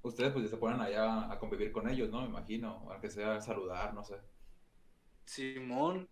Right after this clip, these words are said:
Speaker 2: sí, los que se pueden saludar ahí cuando uno se baja al chingazo. Se, se aprecia machín, pues también está chingón porque ves acá quién es la raza que,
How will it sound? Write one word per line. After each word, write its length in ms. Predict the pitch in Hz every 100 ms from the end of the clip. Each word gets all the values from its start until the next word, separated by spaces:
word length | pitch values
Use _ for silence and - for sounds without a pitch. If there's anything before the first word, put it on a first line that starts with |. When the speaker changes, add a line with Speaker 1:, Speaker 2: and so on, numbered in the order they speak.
| -
Speaker 2:
sí, 260 | 123 143
los 120 | 175 -
que 80 |
se 80 | 160
pueden 240 | - 123 135
saludar 400 | 156 135 117 120
ahí 160 | 127
cuando 240 | 127 139 131
uno 100 | 135
se 140 | 117
baja 300 | 117 117 135 - _ -
al 120 | 123 120
chingazo. 540 | - 110 110 117 - - - - - - - - - - _
Se, 260 | - 123 117
se 80 | 135
aprecia 300 | 131 120 151
machín, 360 | 147 - 156 185
pues 180 | 226 220
también 340 | 175 160 170
está 200 | 160 151
chingón 360 | - 170 180 180
porque 220 | - - 131
ves 180 | 127
acá 460 | 143 - 139 139 127 - - - - - - - -
quién 140 | 139 143
es 80 | 147
la 100 | 151
raza 280 | 151 170
que, 300 | - 127 110